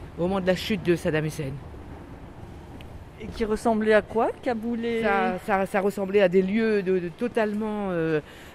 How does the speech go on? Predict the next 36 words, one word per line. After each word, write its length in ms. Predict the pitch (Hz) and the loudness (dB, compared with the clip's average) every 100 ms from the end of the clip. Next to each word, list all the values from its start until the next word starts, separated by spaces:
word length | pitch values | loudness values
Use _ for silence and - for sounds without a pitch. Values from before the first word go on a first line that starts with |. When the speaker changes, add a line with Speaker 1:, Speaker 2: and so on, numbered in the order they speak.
| - | 0
Speaker 1:
euh, 140 | 160 - | 0 4
interdits 540 | 202 214 208 185 220 | 4 4 0 2 0
aux 140 | 180 190 | 2 4
droits 440 | 185 208 214 202 | 4 4 4 2
de 80 | 175 | 0
la 80 | 180 | 0
personne, 640 | 196 175 220 208 208 196 | -2 0 2 4 2 2
euh, 180 | 170 165 - - - | 2 2 0 -14 -4
mais 160 | 165 170 | 4 4
des, 160 | 156 170 | 4 2
des, 180 | 160 | 2
des 200 | 156 156 | 2 2
lieux 300 | 170 190 208 | 4 6 4
de, 160 | 170 170 | 4 2
de, 160 | 156 156 139 | 2 -2 0
d'extinction 680 | 190 - - 196 - 277 349 | -2 2 6 6 4 -4 0
de 100 | 190 | 2
l'être 260 | 160 156 160 | 4 2 -2
humain. 260 | 156 143 131 - - - - | -4 -4 -6 -16 -18 -16 -12
Parce 120 | - | -6
qu'il 80 | 175 | 4
ne 60 | |
s'agissait 340 | 185 170 - 185 | 4 4 -2 2
pas 160 | 185 | 2
non 100 | 170 | 2
seulement 360 | 165 170 170 160 | 2 0 2 -2
de 160 | 143 | -2
les 160 | 143 139 | -2 -2
enfermer, 560 | 131 175 156 220 320 240 - - - | -2 0 0 0 0 -4 -12 -14 -8
il 60 | 156 | 4
s'agissait 480 | 175 156 156 233 233 | 4 4 0 2 2
de 160 | 165 | 2
les 220 | 165 156 | 2 4
empêcher 480 | 196 190 185 - 254 | 2 4 2 2 0
d'exister 600 | 170 202 170 185 - 302 | 4 2 2 -2 0 0
même. 260 | 240 139 | 0 -2